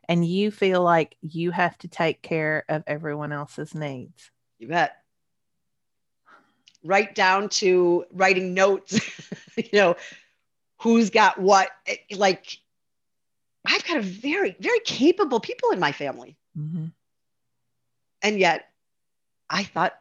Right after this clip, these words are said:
Speaker 2: "Hey, only I can make the good salad. Only I can tell everybody, you know, how to get from here to there."
Speaker 1: Mm-hmm.
Speaker 2: And if I'm not able to, then what?
Speaker 1: Yeah. Yeah. That, how could they survive?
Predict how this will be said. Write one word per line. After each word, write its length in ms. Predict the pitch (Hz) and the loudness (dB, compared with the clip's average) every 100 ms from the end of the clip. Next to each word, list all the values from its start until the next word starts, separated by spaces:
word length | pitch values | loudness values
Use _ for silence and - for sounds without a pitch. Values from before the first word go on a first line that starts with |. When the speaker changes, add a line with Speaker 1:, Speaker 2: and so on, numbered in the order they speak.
| - | -6
Speaker 2:
"Hey, 200 | - 381 - | -4 -4 -6
only 180 | 254 254 | 0 2
I 100 | 285 | 2
can 140 | - | 2
make 160 | 220 - | -2 -2
the 60 | |
good 160 | 185 170 | -6 -6
salad. 380 | 180 151 143 131 _ _ - | 0 0 0 -8 _ _ 0
Only 460 | 190 220 240 - - | 0 2 -2 -6 2
I 300 | 175 196 233 | 6 6 4
can 220 | 226 226 | 2 -2
tell 260 | - 214 185 | 0 2 4
everybody, 540 | 175 170 175 170 175 | 2 0 0 0 0
you 60 | 180 | 0
know, 180 | 170 196 - _ _ | 2 2 -2 _ _
how 200 | - 170 | 2 4
to 80 | 180 | 4
get 300 | 180 190 190 - _ _ | 2 2 2 -4 _ _
from 280 | - 180 175 | 2 4 4
here 360 | 180 202 190 185 | 4 4 4 0
to 180 | - | -4
there." 480 | 170 180 151 127 160 _ - | 0 2 2 0 -6 _ -4
Speaker 1:
Mm-hmm. 400 | 220 294 214 160 | 0 0 0 0
Speaker 2:
And 240 | 190 180 175 | 0 -2 -8
if 140 | 190 - | -4 2
I'm 260 | 196 208 | 4 4
not 180 | 208 196 - - _ _ _ _ _ - | 2 0 -4 -20 _ _ _ _ _ 2
able 300 | 202 254 330 | 2 4 0
to, 380 | - 190 180 226 | -2 -2 0 0
then 240 | 196 370 | 0 0
what? 160 | 359 - _ _ _ _ _ - | -2 -8 _ _ _ _ _ -16
Speaker 1:
Yeah. 240 | 160 143 135 _ _ _ _ _ _ _ _ - | -8 -8 -8 _ _ _ _ _ _ _ _ -14
Yeah. 160 | 185 165 | -8 0
That, 160 | 190 | 0
how 160 | 156 220 | 2 2
could 160 | 247 247 | 2 0
they 120 | 262 | 0
survive? 520 | - 247 254 311 147 | 0 0 0 0 -4